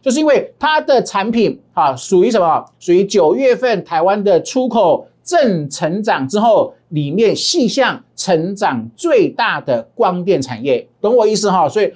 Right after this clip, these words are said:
务必要把握了哈。好，另外呢，接下来的美国股市，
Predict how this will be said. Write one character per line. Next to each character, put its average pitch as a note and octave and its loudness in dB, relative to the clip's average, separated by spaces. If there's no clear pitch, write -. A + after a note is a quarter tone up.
务 C#4+ 0
必 A#3 -4
要 G3+ 2
把 D3+ -2
握 G#3+ 4
了 - 2
哈。 D#3+ 0
好， E3+ 0
另 C#4 0
外 D4 2
呢， G#3+ 0
接 C4+ -4
下 B3+ 2
来 A3+ 2
的 G3+ 2
美 E3+ 2
国 E3+ 0
股 D#3+ 2
市， D3+ 0